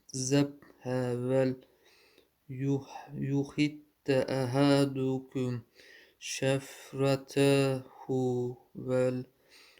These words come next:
وليرح ذبيحته.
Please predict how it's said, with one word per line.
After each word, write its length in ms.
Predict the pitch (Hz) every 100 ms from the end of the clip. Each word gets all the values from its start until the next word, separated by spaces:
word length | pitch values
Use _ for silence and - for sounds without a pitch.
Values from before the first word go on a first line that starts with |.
| _ _
وليرح 680 | 139 131 131 127 139 143 139 - - - - - -
ذبيحته. 1700 | 131 131 127 135 143 143 127 127 127 - 131 123 - 127 120 113